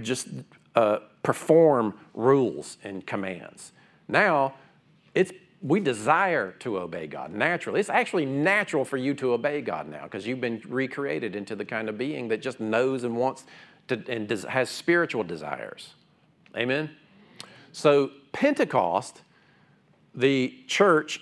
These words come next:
gathering, after Jesus said, "Wait for the Holy Spirit," and then the Holy Spirit fell and they were endued with power,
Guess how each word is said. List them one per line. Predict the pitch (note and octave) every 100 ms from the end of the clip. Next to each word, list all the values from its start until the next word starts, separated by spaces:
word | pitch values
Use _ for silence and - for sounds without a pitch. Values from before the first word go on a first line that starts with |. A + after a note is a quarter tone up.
| B2
gathering, | B2+ D3 D3+ A#2 G2 A2+ C3 - _ _ _ _ -
after | A#2+ -
Jesus | C#3+ C3+ C#3+ C#3+
said, | - C3+ C3
"Wait | A#2 C3 C3+
for |
the | B2+
Holy | B2 C#3+ C#3+
Spirit," | C#3 - A#2+ A#2+ A#2 - _ _
and | G#2+ G2
then | G#2 G#2 F#2
the | F2+
Holy | A#2+ C3
Spirit | C3+ - C#3+ C3
fell | - C#3+ C3 A#2+
and | A2 G2
they | A#2
were | A#2+
endued | A2+ G#2 G2 G#2+ B2+ C3+
with | B2+ A#2
power, | - D3+ D#3 A2+ G#2+